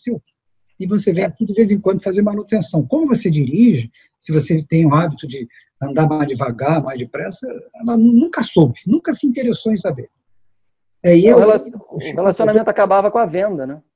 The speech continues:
Speaker 1: Assim acabava com a venda. Então, agora ela tem que entrar no mundo que ela não conhece. Não tem dados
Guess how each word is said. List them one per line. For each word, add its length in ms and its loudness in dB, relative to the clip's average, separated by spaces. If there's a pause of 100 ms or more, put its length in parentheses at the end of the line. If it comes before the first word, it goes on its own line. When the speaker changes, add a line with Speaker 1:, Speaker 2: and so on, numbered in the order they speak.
(160)
Speaker 1:
Assim 240 2
acabava 340 0
com 80 -4
a 40 -4
venda. 260 2
Então, 280 0 (460)
agora 320 4
ela 260 -2
tem 160 -4
que 80 -2
entrar 260 4
no 100 10
mundo 260 6
que 80 2
ela 100 6
não 100 -4
conhece. 360 -6
Não 100 0
tem 160 4
dados 320 0